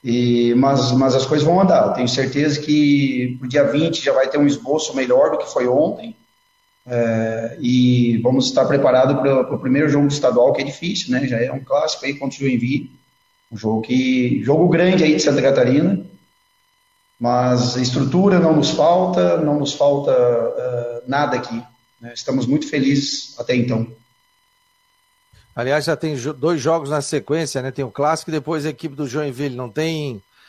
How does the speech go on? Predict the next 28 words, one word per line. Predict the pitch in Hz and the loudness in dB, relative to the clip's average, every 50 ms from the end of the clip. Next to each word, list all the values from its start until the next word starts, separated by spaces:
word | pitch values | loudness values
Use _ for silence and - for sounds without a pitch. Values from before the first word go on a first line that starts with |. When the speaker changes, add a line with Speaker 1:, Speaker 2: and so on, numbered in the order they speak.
| _ _ _ _ _ _ | _ _ _ _ _ _
Speaker 2:
não | - - | -12 -10
tem | 156 - 156 151 | -6 -6 -6 -6
sossego, | 139 - 156 139 - - 165 160 147 113 117 120 | -6 -8 -8 -8 -6 -4 -2 -2 -2 -2 -4 -6
né? | 120 131 139 139 - _ _ _ _ _ _ | -6 -6 -6 -8 -12 _ _ _ _ _ _
É, | 131 131 131 135 135 135 131 - | -2 0 2 2 2 0 0 -2
o | - 147 147 143 | -2 -2 -2 -2
Jean | 123 113 175 214 | -2 0 -2 0
Romero | 170 180 170 165 170 156 | 0 0 0 0 -2 -2
tá | 120 151 139 | -2 -2 -2
por | - 147 135 | -2 -2 -2
aqui, | 131 - - 196 220 214 185 | -4 -4 -6 -6 -4 -4 -4
setorista, | 156 - - 143 - 139 139 151 185 175 - 180 | -4 -4 -6 -6 -4 -2 -2 -2 -2 -2 -4 -6
cobre | 147 - 151 151 135 135 139 | -4 -2 -2 -2 -2 -2 -6
o | 127 | -4
dia | 120 143 143 | -4 -4 -4
a | 135 | -4
dia | 117 139 143 131 | -2 -4 -4 -4
do | 131 | -4
Figueirense, | 123 - 139 120 135 139 165 - - | -6 -6 -6 -4 -4 -4 -4 -6 -6
também | - 143 135 147 143 | -6 -6 -4 -4 -4
tá | 139 139 | -4 -4
participando | 135 - 127 120 - - 120 - - 139 131 | -2 -4 -4 -4 -6 -12 -10 -6 -6 -4 -4
aqui | 131 120 - - 131 123 107 - - - - - _ - - | -6 -8 -6 -8 -8 -8 -8 -12 -18 -20 -20 -20 _ -12 -8
do | - 147 | -6 -4
Marcou | 143 139 123 120 - 151 143 | -4 -4 -4 -4 -4 -4 -4
no | 139 | -6
Esporte | 123 - - - 135 131 123 - 131 | -8 -8 -4 -2 -2 -2 -2 -4 -4
Debate. | 139 135 120 147 165 190 190 190 - - | -4 -2 0 0 0 0 0 -2 -8 -14